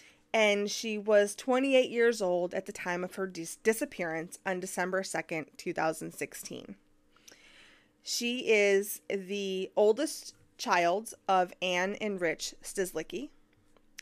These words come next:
She has two younger sisters and a younger brother.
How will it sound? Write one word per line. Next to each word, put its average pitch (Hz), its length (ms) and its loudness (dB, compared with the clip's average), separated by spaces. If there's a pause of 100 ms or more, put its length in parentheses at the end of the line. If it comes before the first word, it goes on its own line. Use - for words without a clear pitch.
(120)
She 190 520 -6
has 180 480 0
two - 160 -6
younger 196 320 0
sisters 185 580 -4
and 185 180 -6
a 180 60 -4
younger 165 300 -6
brother. 160 400 -6